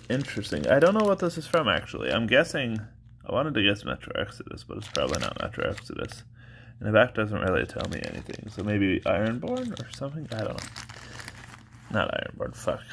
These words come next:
wrong thing. Next from them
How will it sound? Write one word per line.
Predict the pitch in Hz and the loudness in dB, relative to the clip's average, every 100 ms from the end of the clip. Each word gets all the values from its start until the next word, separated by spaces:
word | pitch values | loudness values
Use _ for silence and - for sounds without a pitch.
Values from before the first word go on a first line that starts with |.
| - | -6
wrong | 76 - | -4 -4
thing. | - - - - | -8 -12 -16 -2
Next | 127 - - - - - - - - - - - - - | 2 4 2 -6 -12 -14 -20 -20 -20 -20 -20 -20 -18 -6
from | - 80 | -2 -2
them | 73 65 123 | -2 -4 -4